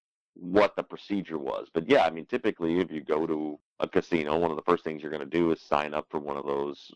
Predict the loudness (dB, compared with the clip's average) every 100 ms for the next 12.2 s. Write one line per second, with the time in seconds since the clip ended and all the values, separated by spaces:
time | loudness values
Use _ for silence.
0 | -6 4 4 4 -2 -2 -14 -8 -8 -8
1 | -6 -6 -4 -8 -14 _ _ _ _ _
2 | -18 -14 -12 -8 -6 -4 -4 -2 -4 -4
3 | -12 -4 -4 -4 -8 -10 -10 -12 -12 -4
4 | 0 0 -4 -14 -10 -8 -8 -8 -8 -8
5 | -10 -8 -8 -12 -8 -4 -4 -6 -12 -12
6 | _ _ _ _ _ 2 2 -2 -8 0
7 | 2 2 4 4 4 4 2 0 -6 -8
8 | -6 -4 -4 -8 -12 -8 2 4 4 -2
9 | -8 _ _ _ _ _ 6 6 6 2
10 | 2 2 0 -2 -2 -14 -6 -6 -4 -6
11 | -6 -14 -8 -4 -2 -4 -6 -8 -8 -2
12 | -2 -2